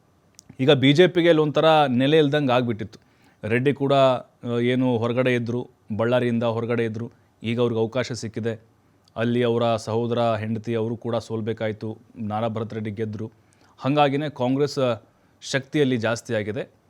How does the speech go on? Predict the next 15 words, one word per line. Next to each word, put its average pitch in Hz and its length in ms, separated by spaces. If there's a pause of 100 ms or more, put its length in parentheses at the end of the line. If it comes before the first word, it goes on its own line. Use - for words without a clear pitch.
(380)
ಇದೇ 143 280
ವಿಚಾರವನ್ನ, 131 520
ಬ್ಯಾನರ್ 123 400
ಗಲಾಟೆನ 127 420
ದೊಡ್ಡ 113 240
ಮಟ್ಟಕ್ಕೆ 120 300
ತೆಗೆದುಕೊಂಡು 113 420
ಹೋಗಿ 120 240
ಪಾದಯಾತ್ರೆಯನ್ನ 113 680
ಮಾಡಿ 120 420 (560)
ರಾಜಕೀಯ 139 540
ಲಾಭವನ್ನ 143 460
ಮಾಡ್ಕೊಳ್ಬೇಕು 143 640
ಅನ್ನುವಂಥ 123 260
ಪ್ಲಾನ್ನ 110 440